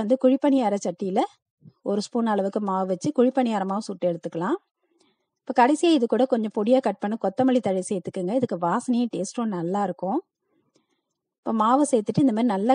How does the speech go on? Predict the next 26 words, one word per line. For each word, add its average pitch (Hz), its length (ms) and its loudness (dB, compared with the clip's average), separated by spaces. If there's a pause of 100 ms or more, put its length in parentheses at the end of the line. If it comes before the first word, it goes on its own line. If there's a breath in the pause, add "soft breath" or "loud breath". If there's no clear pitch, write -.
கலந்து 214 280 -2
விட்டுக்கலாம். 190 420 -2
இந்த 240 160 2
உப்பு, 233 200 -2 (100)
சோடா 214 280 2
உப்பு 208 200 -8
பாத்தீங்கன்னா 190 320 -2
இந்த 262 120 2
மாவுல 202 320 2
நல்லா 190 320 -2
கலக்கிற 185 340 0
வரைக்கும் 185 260 -4
இந்த 214 160 -4
மாதிரி 196 140 -2 (100)
ஒரு, 190 180 0
ஒரு 185 160 -2
நிமிஷம் 214 300 -6
கலந்து 185 300 -2
விட்டுக்குங்க. 185 400 -6 (1300)
கலந்து 254 300 4
விடும்போதே 254 460 2
மாவு 208 200 0
பாத்தீங்கன்னா 226 340 -2
நல்லா 202 200 -2
ஃப்ளஃபியா 190 500 -4
வந்துடும். 175 400 -2